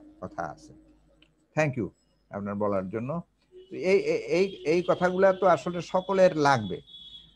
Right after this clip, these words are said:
আমাদের প্রথম ক্লাসে এই আলোচনাগুলা হয়েছিল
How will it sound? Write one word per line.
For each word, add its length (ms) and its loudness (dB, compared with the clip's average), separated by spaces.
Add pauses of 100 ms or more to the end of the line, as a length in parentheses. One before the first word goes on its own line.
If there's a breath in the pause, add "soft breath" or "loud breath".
আমাদের 380 0
প্রথম 400 -2
ক্লাসে 460 2
এই 240 6
আলোচনাগুলা 680 4
হয়েছিল 560 6